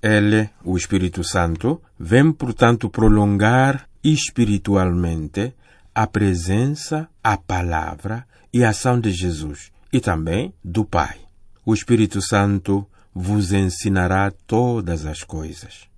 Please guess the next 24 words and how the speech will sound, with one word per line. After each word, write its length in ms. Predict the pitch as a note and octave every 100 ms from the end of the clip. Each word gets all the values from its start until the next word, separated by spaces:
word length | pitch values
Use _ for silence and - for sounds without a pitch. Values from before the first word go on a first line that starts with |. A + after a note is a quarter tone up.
| _
É, 120 | B2+
portanto, 680 | A#2 G#2+ A#2 A2+ G2+ G2+ F2+ _ -
o 120 | G#2
Espírito 500 | G2 - A#2+ G#2+ G2+
Santo 600 | - B2+ C3+ C#3 C#3+ D3 _ - _ -
que 120 | A#2
nos 220 | A#2 G2+
vem 420 | F#2 F#2 C#3+ D#3
comunicar, 920 | D3+ B2 A2+ G#2+ G#2+ - B2 C#3+ D#3 - _ _
diz 380 | F2 F#2+ F2+ F2+
o 80 | D#2+
Senhor 320 | - F2+ E2+
Jesus, 600 | E2 E2 F2 C3 D#3+ - _ - - _ -
toda 680 | C#3+ D3+ D3+ D3 C#3 C#3 - -
a 140 | A2
verdade. 960 | G2+ G#2 F#2+ F2+ E2+ D2+ D2 D#2 D#2+ - - _ _
E 80 | A#2
vem 260 | G#2+ D#3+ D3
dar 240 | B2+ A2+
à 80 | G2+
humanidade 840 | F2 E2+ E2+ E2 D#2+ D2+ G#2 D3 _ -
uma 440 | D3+ D#3 D3+ C#3 -
inteligência 1040 | B2 G#2+ A2+ G#2 G2 B2 C3 - A#2+ A#2 - - _ _ -
progressiva 1300 | C#3 C#3 B2 G#2+ G#2 G2+ - - G#2 F2+ E2+ F2+